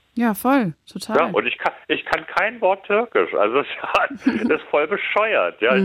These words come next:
Speaker 2: bin da
Speaker 1: Mm.
Speaker 2: aufgewachsen, sechs Jahre Grundschule mit
Speaker 1: Das ist
Speaker 2: türkischen
Speaker 1: heftig.
Speaker 2: Kindern
Speaker 1: Ja.
Speaker 2: und ich hab nie die türkische Sprache gelernt. Das war voll bescheuert.
Speaker 1: Mm.
Speaker 2: Ja, warum haben das meine Eltern nicht zugelassen? Warum haben die es nicht zugelassen? Weil sie die erste Einwandergeneration waren? Waren sie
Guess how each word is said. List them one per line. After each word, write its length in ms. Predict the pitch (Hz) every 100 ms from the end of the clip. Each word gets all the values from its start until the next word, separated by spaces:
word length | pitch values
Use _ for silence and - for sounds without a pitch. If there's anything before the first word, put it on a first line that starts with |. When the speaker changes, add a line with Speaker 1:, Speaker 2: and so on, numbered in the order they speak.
| 180
Speaker 2:
bin 160 | 170 170
da 100 | 131
Speaker 1:
Mm. 20 | 120 175
Speaker 2:
aufgewachsen, 640 | - 156 151 - - 175
sechs 200 | 156 -
Jahre 340 | - 139 143 151
Grundschule 640 | 123 120 165 - 196 190
mit 80 | 170
Speaker 1:
Das 80 | 143
ist 60 | 190
Speaker 2:
türkischen 220 | 170 185
Speaker 1:
heftig. 260 | 170 - 165
Speaker 2:
Kindern 260 | 156 175 175 - - -
Speaker 1:
Ja. 80 | 185
Speaker 2:
und 80 | 127
ich 100 | -
hab 220 | 139 -
nie 300 | 135 139 208
die 100 | 214
türkische 540 | 240 190 180 - - 170
Sprache 480 | - - 196 226
gelernt. 220 | 208 107 113
Das 80 |
war 80 | 131
voll 180 | - 165
bescheuert. 580 | 185 - 220 233 82 -
Speaker 1:
Mm. 640 | 180 175 160 156 151 156 165 - _
Speaker 2:
Ja, 140 | 117 123
warum 240 | 127 127
haben 160 | 131 139
das 100 | 139 -
meine 240 | 120 127
Eltern 320 | 127 147 151
nicht 160 | 143 -
zugelassen? 500 | - 147 147 135 - - - - -
Warum 480 | 123 117 107 113
haben 160 | 107 95
die 100 | 123
es 160 | 139 -
nicht 180 | 151 -
zugelassen? 640 | - 147 143 127 123 143 110
Weil 160 | 110
sie 80 | 113
die 140 | 104 -
erste 360 | 107 110 -
Einwandergeneration 1400 | 71 95 135 135 139 135 131 127 127 127 120 - 127 127 120
waren? 140 | 120
Waren 200 | 110 107
sie 80 | 110